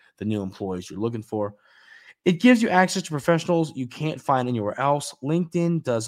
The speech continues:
all that while making the process easy and intuitive. Hiring is easy when you have that many quality candidates. So easy, in fact, that eighty percent of small businesses get a qualified candidate within twenty-four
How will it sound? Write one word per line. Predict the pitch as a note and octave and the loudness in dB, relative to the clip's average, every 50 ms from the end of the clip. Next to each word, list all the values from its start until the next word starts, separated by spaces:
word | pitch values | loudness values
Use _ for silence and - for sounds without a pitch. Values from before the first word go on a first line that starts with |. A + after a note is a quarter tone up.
| - - | -6 -2
all | C#3 C#3 C#3+ D3 D3+ D#3+ - - | 2 2 4 4 2 0 0 -2
that | C3 A#2 A2+ A2 A#2 A2+ - | -4 -2 -2 -4 -4 -6 -8
while | A2+ G#2 G2+ | -8 -8 -6
making | G2+ G2+ G#2+ A2+ A#2 A2+ A#2 B2 B2 B2+ A#2+ A2 | -6 -4 -4 -6 -6 -6 -6 -6 -6 -6 -6 -10
the | G#2 | -12
process | G2 - - G#2 F#2 F#2+ - - F#2+ F2 - - - | -10 -6 -4 -4 -4 -4 -6 -8 -10 -10 -12 -14 -12
easy | - B2 A#2 G#2+ G#2 A2 A2 F#2+ E2+ | -10 -8 -8 -8 -8 -8 -10 -10 -10
and | E2 | -12
intuitive. | C2+ C2 - - A#2+ A2+ A2 G#2+ G2+ G#2 - _ _ _ _ - - - - _ | -14 -14 -10 -6 -4 -4 -2 -4 -6 -8 -10 _ _ _ _ -20 -20 -20 -20 _
Hiring | - F#3 G#3 A#3 B3 B3+ B3 | 4 6 8 8 8 6 4
is | A3 F#3+ F3+ | 4 2 2
easy | G3+ G3+ G3 F3+ F#3 | 2 2 2 2 2
when | E3+ E3 D#3 C#3 C#3+ | 2 2 2 2 2
you | D#3 E3 | 2 2
have | E3 C3 D3 C#3 C#3 C#3+ C#3+ C3+ C#3+ - - _ _ _ _ - | 2 2 0 0 2 2 0 -2 -4 -10 -16 _ _ _ _ -12
that | A2 A#2 B2+ B2+ C3+ C3 - | -4 0 0 2 0 0 -2
many | A#2+ A#2+ B2 B2+ A#2+ | -2 -2 -2 -2 -2
quality | A#2 A#2+ A2 G#2+ A2 G#2+ A2 A2 | -2 0 0 2 2 0 0 -4
candidates. | G#2+ - B2+ B2 B2 A#2+ A#2 A#2+ B2 A#2 - - | -6 -6 -6 -4 -2 -2 -4 -4 -6 -8 -8 -8
So | - - - - G#3+ G#3+ | -8 -6 0 2 2 2
easy, | A3+ G3+ F#3 D#3 D#3+ D#3 | 2 0 0 0 0 -2
in | C3 | -2
fact, | - - C3+ C3+ C#3 | -2 -2 -2 -2 -2
that | C#3+ C#3+ C3+ - | -4 -6 -8 -6
eighty | E3+ G3 A3 A#3 | -6 -4 -4 -4
percent | G#3 F#3+ E3 G#3 G3+ F#3+ | -4 -4 -4 -4 -4 -4
of | F3+ | -4
small | - G3+ F#3+ | 0 0 0
businesses | F3+ F3 F#3 F#3 F3 F#3 F3 - F#3+ F3+ E3 D#3+ | 2 2 0 0 0 -4 -4 -4 -6 -6 -6 -6
get | D#3+ F3 E3 D#3+ | -4 -4 -2 -2
a | D#3+ D#3 | -4 -6
qualified | - - E3 E3+ E3+ E3 - F3 E3 D#3+ - | -4 -2 0 0 0 0 0 -2 -2 -2 -4
candidate | - E3 D#3+ D#3+ E3 - - | -2 0 0 0 0 -2 -4
within | E3 D#3+ F#3 F3+ F3 D#3+ | -4 -4 -4 -4 -4 -6
twenty-four | - C3+ D#3 E3+ E3+ E3 - - - - B2 D3 D#3 - | -6 -6 -4 -4 -6 -6 -10 -14 -10 -6 -4 -2 -2 -4